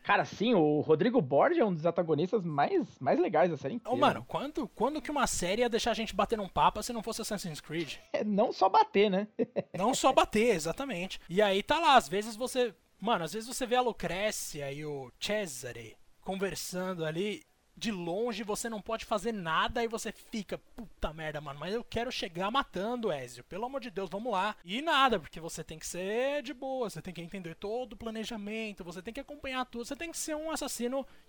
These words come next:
Speaker 2: que não age só por instinto, né? Você tem que ter uma inteligência ali. Mas, putz,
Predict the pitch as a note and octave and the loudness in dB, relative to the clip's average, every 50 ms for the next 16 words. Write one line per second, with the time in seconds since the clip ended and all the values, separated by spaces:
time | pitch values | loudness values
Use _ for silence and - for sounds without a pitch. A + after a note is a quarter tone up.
0 | - - - E4 E4+ D4+ B3 A3 A3 G#3+ A3+ G#3+ - - B3 A3+ - A#3+ A#3+ B3 | -4 -2 -2 0 2 4 4 6 4 4 2 -2 -6 -4 -4 -2 -2 -2 -2 -2
1 | A#3+ F#3 - - - - C4 B3 G#3 - - C#3+ C3 B2+ C3+ - - C3 - D3 | -4 -4 -6 -8 -6 -4 -4 -4 -4 -6 -8 -10 -10 -8 -10 -10 -12 -14 -16 -18
2 | - - - F3 G3+ G#3 F#3+ A#3+ A3+ A#3 G#3+ F#3+ G3+ G3+ G3+ F#3 - B3+ B3 G3+ | -12 -10 -8 -8 -6 -6 -6 -6 -6 -6 -4 -4 -4 -4 -4 -2 -2 0 0 0
3 | E3 C3+ - - - - - - - - - _ _ - F3 F3 F3+ F3+ F#3 F#3+ | -2 -2 -6 -10 -16 -20 -20 -20 -20 -20 -20 _ _ -4 0 0 2 2 0 -2
4 | E3+ - - - - G#3+ C4 - - - - - - | -4 -6 -8 -6 -4 -2 -2 -2 -4 -6 -8 -10 -12